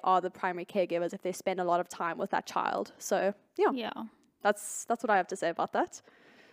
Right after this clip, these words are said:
Speaker 2: Yes. No, I agree. And I think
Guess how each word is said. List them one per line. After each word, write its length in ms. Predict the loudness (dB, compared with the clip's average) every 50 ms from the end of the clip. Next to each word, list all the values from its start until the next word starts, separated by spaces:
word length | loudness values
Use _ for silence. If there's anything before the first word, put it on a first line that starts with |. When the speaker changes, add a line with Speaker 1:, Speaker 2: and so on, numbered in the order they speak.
| _ -10 -8
Speaker 2:
Yes. 520 | -6 -6 -6 -8 -10 -12 -12 -14 -14 -16 -20 _ _ _ -20 -20 _ 0 4
No, 60 | 6
I 160 | 8 8 8 8 6
agree. 380 | 4 2 0 0 2 2 0 0 0
And 80 | 2 2 0 0
I 20 |
think 720 | -2 -2 0 0 2 2 0 -2 -4 -6 -10 -16 -16 -20